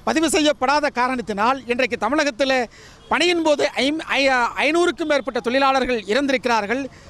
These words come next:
அவர்களுக்கு, அவர்களுக்கான குழு காப்பீட்டுத் தொகை என்பது இன்னும் போய் சேரவில்லை. ஆகவே, தமிழக அரசு உடனடியாக இந்த தொழிலாளர்களுக்கான பணி பதிவேடு என்பது பதிவு செய்யப்பட வேண்டும். இவர்களுடைய கோரிக்கைகள் உடனடியாக நிறைவேற்றப்பட வேண்டும் என்று கேட்டுக்கொள்கிறோம்.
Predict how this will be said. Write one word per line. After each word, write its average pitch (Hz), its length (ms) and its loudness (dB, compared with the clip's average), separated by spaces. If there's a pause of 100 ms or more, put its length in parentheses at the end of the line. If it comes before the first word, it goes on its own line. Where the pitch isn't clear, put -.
(300)
அவர்களுக்கு, 269 760 0 (100)
அவர்களுக்கான 277 500 0
குழு 302 280 -2
காப்பீட்டுத் 294 460 0
தொகை 254 140 0
என்பது 247 300 0
இன்னும் 269 260 0
போய் 233 200 -2
சேரவில்லை. 208 440 0 (480)
ஆகவே, 269 440 2
தமிழக 320 320 2
அரசு 277 240 0
உடனடியாக 285 760 2 (420)
இந்த 233 200 0
தொழிலாளர்களுக்கான 262 920 2 (420)
பணி 262 160 2
பதிவேடு 311 440 0
என்பது 262 300 0
பதிவு 247 240 -2
செய்யப்பட 254 400 2
வேண்டும். 247 480 0
இவர்களுடைய 254 720 2
கோரிக்கைகள் 285 600 0 (440)
உடனடியாக 320 580 2
நிறைவேற்றப்பட 262 580 0
வேண்டும் 254 400 0
என்று 240 300 0
கேட்டுக்கொள்கிறோம். 240 640 0